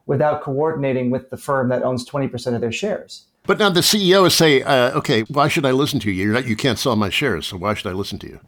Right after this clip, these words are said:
Speaker 1: Well, they can vote in shareholder meetings. And I think in general, what happens is, is the times when you see, when times when you see these firms voting against management in shareholder meetings, the ten percent in, in, in the figure that you gave,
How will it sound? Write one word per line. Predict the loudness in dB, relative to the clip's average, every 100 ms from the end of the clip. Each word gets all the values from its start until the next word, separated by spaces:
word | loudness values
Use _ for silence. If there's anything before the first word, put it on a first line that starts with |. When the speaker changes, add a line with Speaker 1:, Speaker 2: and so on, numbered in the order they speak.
| _ _ 0
Speaker 1:
Well, | 2
they | 2
can | 0 -2
vote | 0 0
in | -2
shareholder | -2 -2 0 -2
meetings. | -2 -2 -2 -4
And | -4
I | -2
think | -4 -4
in | -4 -2
general, | 0 0 0 -2 -2
what | -2
happens | -2 -4 -4 -4
is, | -4 -4 -4 -4
is | -2 -2 -4
the | -8 -6
times | -2 -2 -2
when | -4
you | -6
see, | -4 -6
when | -4 -6 -8 -12 -8 -6
times | -2 -4 -2
when | -6
you |
see | -4 -4
these | -4 -6
firms | -4 -4 -2
voting | -2 0 0
against | -2 -2 -2 -4 -8 -6
management | -4 -2 -4 -2 -2
in |
shareholder | -2 -4 -2 -2
meetings, | -2 -2 -4 -8 -18 _ _ -20 -6
the | -4
ten | -2 -2 -2
percent | -4 -2 -2
in, | -2 -4 -2 -4 -4 -4
in, | -4 -4 -4
in | -4
the |
figure | -4 -4 -4
that | -4 -6
you |
gave, | -4 -2 -2 -4